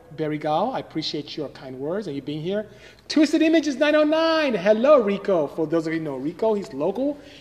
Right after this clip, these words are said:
in Highland area, does all my graphic work here. When you see any stickers on my car, he's the one who does it. He's just a great guy indeed, you know? "That's the fun of things," says Dad Savagery. We all learn things, and he's correct.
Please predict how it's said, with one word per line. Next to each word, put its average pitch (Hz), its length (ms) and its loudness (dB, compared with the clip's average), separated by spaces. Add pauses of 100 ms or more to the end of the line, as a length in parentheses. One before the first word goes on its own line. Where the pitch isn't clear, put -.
in 233 100 0
Highland 208 360 2
area, 196 340 4
does 170 340 -2 (140)
all 254 180 0
my 247 120 2
graphic 180 340 -4
work 143 220 -4
here. 120 260 -10
When 139 140 -8
you 156 80 -6
see 175 180 -10
any 190 140 -4
stickers 220 320 -4
on 226 80 -2
my 226 80 0
car, 220 400 -2 (320)
he's 208 380 -2
the 175 60 2
one 160 200 -4
who 156 100 -4
does 131 240 -6
it. 120 140 -14
He's 160 180 -12
just 139 160 -8
a 123 40 -14
great 147 280 -8
guy 127 140 -12
indeed, 120 420 -18
you 143 100 -20
know? 202 220 -12 (920)
"That's 240 180 4
the - 80 2
fun 339 240 4
of 339 120 4
things," 208 320 2
says 185 400 2 (420)
Dad 165 340 2
Savagery. 151 600 -4 (360)
We 143 180 -6 (160)
all 196 380 0
learn 151 460 -2
things, 110 560 -14
and 127 140 -18
he's 143 280 -12
correct. - 480 -20